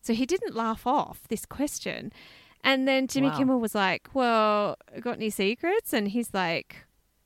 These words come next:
Speaker 1: "Mm, yeah, but I'm not gonna tell you what they are." So
Speaker 2: <laughs>
Speaker 1: there is some weird shit going on, and I'm not saying
Speaker 2: Gosh.
Speaker 1: it's
Speaker 2: Was this post-presidential?
Speaker 1: This is twenty seventeen.
Speaker 2: George Bush.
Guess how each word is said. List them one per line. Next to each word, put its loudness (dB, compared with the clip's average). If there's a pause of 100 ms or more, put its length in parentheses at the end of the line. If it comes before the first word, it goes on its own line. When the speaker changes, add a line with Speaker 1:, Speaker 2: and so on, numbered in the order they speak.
Speaker 1:
"Mm, -4 (240)
yeah, 0 (100)
but 0
I'm -2
not -8
gonna -6
tell -4
you -6
what -8
they -8
are." -10 (460)
So 8 (220)
Speaker 2:
<laughs> -4
Speaker 1:
there 8
is 2
some 4
weird 6
shit 2
going 4
on, 4
and 2
I'm 4
not 8
saying 6
Speaker 2:
Gosh. 4
Speaker 1:
it's -8 (260)
Speaker 2:
Was 4
this 2
post-presidential? 4
Speaker 1:
This 0
is -6
twenty -2
seventeen. 2
Speaker 2:
George 6
Bush. 4